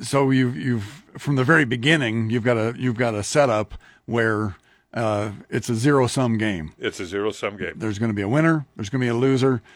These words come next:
Speaker 1: and it's, and it's battle royale to the death.
Speaker 2: Right.
Speaker 1: There, there isn't, uh, there's, it's kind of hard to bring those Western Christian sensibilities in that would say, "Hey, how do we, what would it look like to get along?" 'Cause they,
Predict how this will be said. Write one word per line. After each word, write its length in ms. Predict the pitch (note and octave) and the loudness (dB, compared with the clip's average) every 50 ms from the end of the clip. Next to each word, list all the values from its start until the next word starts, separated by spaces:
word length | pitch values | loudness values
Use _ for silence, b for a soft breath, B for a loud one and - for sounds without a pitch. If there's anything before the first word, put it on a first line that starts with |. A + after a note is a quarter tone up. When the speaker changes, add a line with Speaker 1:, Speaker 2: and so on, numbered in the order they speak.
| b b | b b
Speaker 1:
and 200 | - A#2+ A#2+ A#2 | -6 -4 -2 -2
it's, 240 | A2+ G#2 - - - | -2 -4 -6 -8 -8
and 120 | - A#2 | -6 -6
it's 260 | A2 G2+ - - - - - | -6 -6 -8 -10 -14 -14 -14
battle 640 | C3 A#2+ A2 A#2+ A#2 G#2+ G2 B2+ C3 C#3 C3+ C3+ | -12 -12 -10 -10 -6 2 4 6 6 6 6 4
royale 480 | C3+ B2+ B2+ B2+ A#2+ A#2 A2+ A2 A2 A2 | 4 4 4 4 2 2 2 0 0 -2
to 140 | - - A2+ | -2 -4 -4
the 140 | F#2+ G2 F#2 | -4 -4 -4
death. 380 | G#2 G#2 E2 - - - - _ _ _ - | -4 -4 -4 -6 -10 -16 -20 _ _ _ -10
Speaker 2:
Right. 200 | G2 F#2+ F2 - _ | -8 -8 -8 -8 _
Speaker 1:
There, 300 | - A#2 A#2 A#2 A#2+ - | -6 -4 -2 -2 -2 -2
there 320 | - - A#2+ B2 B2 B2 | -4 -4 -2 0 2 2
isn't, 440 | C3 C3 A2+ C3 C3 B2+ - - - | 2 2 2 0 -2 -2 -6 -12 -16
uh, 360 | - - - - - - - - | -12 -12 -12 -10 -12 -14 -16 -18
there's, 360 | - B2 - D3 B2+ A2+ - | -18 -12 -8 -6 -6 -6 -6
it's 200 | - - C3 - - - - - - - | -8 -10 -10 -10 -12 -20 -20 -20 -8 -2
kind 120 | D3+ D#3+ | 0 0
of 80 | D3 A#2 | 0 0
hard 240 | - D3+ D#3+ D#3 | 0 0 2 2
to 60 | C#3+ B2+ | 2 0
bring 640 | A2+ A2+ - C#3 D3 D#3+ D#3 D3 C3+ C3 B2 A2 B B B B B B B _ | 0 2 2 4 6 6 6 6 6 4 2 0 B B B B B B B _
those 400 | - C3 B2+ B2 A#2 A2+ G2+ - | 0 2 2 2 2 0 -2 -2
Western 460 | - C#3 C#3+ C3 - - C#3 B2 A#2 G#2+ | 0 0 0 0 0 -2 0 0 0 0
Christian 420 | - - C#3+ - - - A#2+ A#2 | -2 -4 -4 -4 -2 -2 0 0
sensibilities 1080 | A2 - C3+ C3 A#2 - B2+ A2+ B2+ C3+ C#3 C3 A#2 A2+ A2 G#2+ G#2 G2 - - - - _ _ _ _ _ _ - | 0 0 0 -2 -2 -2 -2 -2 0 0 0 0 2 0 0 0 -2 -4 -6 -10 -12 -16 _ _ _ _ _ _ -6
in 340 | C3 C3 C3 C3 B2 A#2+ B2 | -4 -2 -2 0 0 0 -2
that 120 | B2+ A#2+ | -2 -2
would 180 | A#2+ A#2 A2 - | -4 -4 -4 -4
say, 200 | - B2 A2+ G#2+ | -2 0 0 0
"Hey, 200 | A2+ C#3+ C#3 B2+ | 0 0 -2 -2
how 160 | G#2+ A#2 C3 | 0 -2 -2
do 80 | C3+ C#3 | -2 -2
we, 120 | B2+ B2 | -2 -4
what 160 | - - D3+ | -2 0 0
would 100 | F3 E3 | 0 0
it 60 | C#3+ C3 | 0 -2
look 240 | C3 C#3+ C#3 - C3+ | -2 -4 -4 -2 0
like 160 | B2 B2 G#2+ | 0 0 0
to 80 | - A#2+ | -2 -4
get 160 | A#2 B2+ B2 | -2 -2 0
along?" 400 | A#2+ A#2 B2 C3+ B2+ G#2 F2+ F#2 | 0 0 0 0 -2 -2 -4 -4
'Cause 160 | - A2 G2+ | -4 -4 -4
they, 200 | G2 A#2 A#2 G#2 | -2 -2 -2 -2